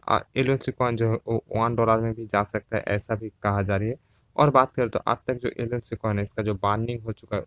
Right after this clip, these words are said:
वो देखो तो वन हंड्रेड, देखो तो जो बार्निंग वगैरह हुआ है, देखो तो recent time में वो देखो तो वन पॉइंट वन सेवन बिलियन एल वन सी कॉइन जो Binance ban कर चुका है, देखो तो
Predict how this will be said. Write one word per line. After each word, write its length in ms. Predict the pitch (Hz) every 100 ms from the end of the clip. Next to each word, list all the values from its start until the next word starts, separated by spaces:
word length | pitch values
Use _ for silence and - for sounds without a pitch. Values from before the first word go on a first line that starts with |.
| -
वो 120 | 113
देखो 300 | 110 104 104
तो 180 | 101 92 _ _ _ _ _ _ _ _ _ _ _ _
वन 260 | 123 135 131
हंड्रेड, 320 | 127 110 107 - _ _ _ _ _
देखो 340 | 120 117 120 113
तो 180 | 113 113 _ -
जो 140 | 107 113
बार्निंग 380 | 107 110 123 123
वगैरह 280 | 117 113 113
हुआ 240 | 110 117
है, 60 | 110
देखो 180 | 107 104
तो 100 | 101
recent 360 | 104 - 113
time 180 | 107 101
में 160 | 95 - _
वो 100 | -
देखो 320 | 117 117 113 95
तो 180 | 101 107 _ _ _ -
वन 200 | 127 123 -
पॉइंट 220 | 110 110 -
वन 180 | 120
सेवन 300 | 120 120 117
बिलियन 340 | 110 110 110 104
एल 160 | 110 110
वन 80 | 113
सी 140 | -
कॉइन 220 | 110 104
जो 160 | 98 104
Binance 500 | 92 95 104 107 104 -
ban 280 | 101 101
कर 180 | 107 107
चुका 240 | 101 107 107
है, 80 |
देखो 280 | 95 101 107
तो 140 | 104